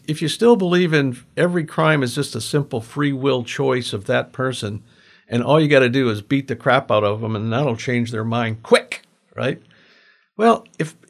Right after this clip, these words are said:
if that's all it took, we wouldn't have had crime for the last thousand years. So we used to brand people, chop people, hang people for e-, every little crime. My God, was the death penalty for all the crime in the world.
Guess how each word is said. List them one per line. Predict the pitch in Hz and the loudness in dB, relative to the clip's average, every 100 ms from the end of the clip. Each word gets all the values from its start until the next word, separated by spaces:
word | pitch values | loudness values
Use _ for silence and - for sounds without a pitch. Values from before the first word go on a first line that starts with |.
| - | -6
if | 165 | -4
that's | 170 233 233 | -2 0 4
all | 226 214 | 6 4
it | - | 4
took, | 226 - | 2 2
we | 190 202 | 0 2
wouldn't | 196 180 | 4 4
have | 180 160 | 2 4
had | 170 156 156 | 2 2 0
crime | 175 165 160 160 | 0 4 4 2
for | 156 | 0
the | 143 | 2
last | 151 147 - | 2 2 0
thousand | 135 139 135 123 | 2 2 0 -2
years. | 113 107 - - - - - | -2 -4 -10 -18 -18 -18 -16
So | - 113 110 113 | -6 -4 -4 -6
we | 185 | -4
used | 196 160 | -2 -2
to | 120 110 - - - _ | -4 -6 -14 -20 -20 _
brand | 120 127 160 175 175 165 | 0 2 4 4 2 2
people, | 175 165 165 | -2 -2 -6
chop | 160 165 135 - _ | -2 0 0 -4 _
people, | - 147 143 139 | -4 -4 -2 -6
hang | 120 143 151 151 151 | -2 -2 0 0 -2
people | 151 139 135 147 135 - _ _ _ | -2 -4 -4 -4 -6 -10 _ _ _
for | - 127 - - - | -2 -2 -2 -14 -12
e-, | - - _ _ _ | -12 -12 _ _ _
every | 180 226 208 | 2 4 4
little | 151 156 123 | 6 6 4
crime. | 117 214 247 180 78 | 0 2 4 4 2
My | 123 120 | -6 -4
God, | 180 208 120 | 0 2 2
was | 107 110 | -4 -6
the | |
death | 113 151 165 | 0 0 0
penalty | - 107 98 - 98 | -2 -4 -4 -12 -12
for | - 117 | -2 2
all | 156 151 | 4 2
the | 120 | -2
crime | 113 202 190 120 | -4 -2 0 -2
in | 98 | -4
the | |
world. | 123 214 135 123 | 0 2 2 0